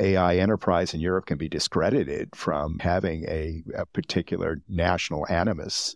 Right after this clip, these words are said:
uh, with regard to the United States, it, it certainly undercuts its legitimacy and its, uh, its, its integrity.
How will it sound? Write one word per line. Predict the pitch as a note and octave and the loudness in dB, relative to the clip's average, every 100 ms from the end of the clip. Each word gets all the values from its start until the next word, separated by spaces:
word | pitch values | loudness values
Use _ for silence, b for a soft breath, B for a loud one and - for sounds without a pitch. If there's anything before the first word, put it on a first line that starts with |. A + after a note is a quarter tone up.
| - | -2
uh, | E2+ - | -2 -2
with | - - | -8 -4
regard | F2 F2+ | -2 -2
to | F2 | -4
the | |
United | D#2+ D2 - | -6 -6 -8
States, | - - G#2 - - | -2 2 2 0 -6
it, | - _ - | -8 _ -10
it | - | -8
certainly | - - F2+ | -4 -2 -2
undercuts | F2+ F#2 - - - - - | 0 -2 0 0 0 -2 -8
its | - - | -8 -6
legitimacy | E2+ F2 G#2+ G#2+ F#2+ - F#2 F2+ F2 | -4 0 2 2 0 -2 0 0 -2
and | E2+ F2 F2 _ _ _ - | -2 -4 -6 _ _ _ -8
its, | F#2 - - | -6 -6 -4
uh, | B1+ A#1 - | -2 -2 -4
its, | F#2+ F2 - - | -4 -4 -8 -6
its | - - - | -8 -6 -6
integrity. | - - - - - - | -6 -4 -4 -2 -6 -10